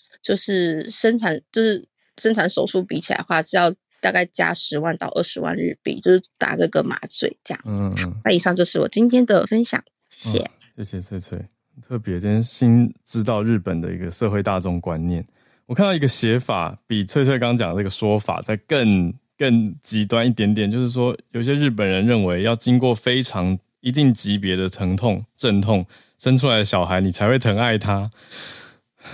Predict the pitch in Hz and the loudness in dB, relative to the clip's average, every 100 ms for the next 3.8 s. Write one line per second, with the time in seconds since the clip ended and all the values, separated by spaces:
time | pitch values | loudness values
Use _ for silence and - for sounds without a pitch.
0 | - - 143 143 160 175 - - - 135 | -20 -2 2 4 4 2 0 -8 -12 -10
1 | 139 147 156 131 185 175 185 160 139 151 | -8 -4 -4 -2 0 2 4 4 4 4
2 | 180 156 165 147 135 123 156 151 143 131 | 4 4 4 4 4 4 4 4 2 2
3 | 139 143 120 147 160 160 - 90 | 0 -2 0 2 4 2 2 -2